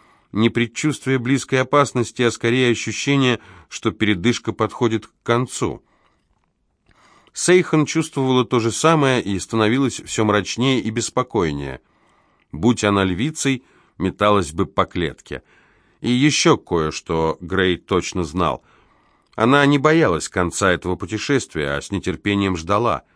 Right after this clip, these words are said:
«И я жду. Пляжную идиллию нарушил рокот». Грей сел и выпрямился. Дыхание участилось.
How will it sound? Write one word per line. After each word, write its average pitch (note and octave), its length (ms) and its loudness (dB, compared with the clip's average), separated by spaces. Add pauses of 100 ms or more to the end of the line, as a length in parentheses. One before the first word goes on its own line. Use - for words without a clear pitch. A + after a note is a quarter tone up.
(680)
«И F2+ 80 -4
я E2+ 560 0
жду. D#2 420 -12 (540)
Пляжную G2+ 560 2
идиллию C#3+ 640 -2 (680)
нарушил G2+ 840 0
рокот». G2+ 600 -2 (640)
Грей F2+ 440 0
сел C3 360 -2
и A2 160 -6
выпрямился. D#2 840 -4 (480)
Дыхание A2 600 0
участилось. - 760 -6